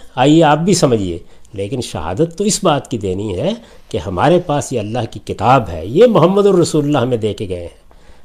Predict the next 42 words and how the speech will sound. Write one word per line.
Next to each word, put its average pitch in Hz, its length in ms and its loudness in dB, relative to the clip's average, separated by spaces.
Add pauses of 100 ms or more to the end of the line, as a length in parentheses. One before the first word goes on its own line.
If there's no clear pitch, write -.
ہمارے 131 280 2
پاس 208 220 0
سنت 220 480 6
ہے، 95 160 -2
یہ 208 280 2
امت 226 400 6
کے 196 80 4
پاس 110 380 -2
ہے، 80 60 -14 (600)
یعنی 120 220 -2
وہ 123 120 -2 (120)
قرآن 190 500 6
کی 208 180 4
حامل 117 400 2
ہے، 90 200 -4 (340)
وہ 123 120 -4
سنت 233 580 6
کی 180 120 4
حامل 101 400 -2
ہے، 80 120 -12 (400)
اور 123 200 -4
یہ 131 240 4 (140)
قرآن 143 400 2
اور 127 120 0
یہ 160 180 6
سنت 123 460 0
اجماع 110 260 -4
و 139 100 0
تواتر 147 520 2
سے - 160 0
منتقل 117 380 -4
کر 113 200 -4
رہی 95 300 -4
ہے۔ 87 100 -12 (480)
یہ 143 240 2
شہادت 160 580 0
آپ 120 240 -2
کو 123 180 -8
دنیا 107 440 -4
پر 180 160 0
دینی 180 360 2
ہے، 220 140 0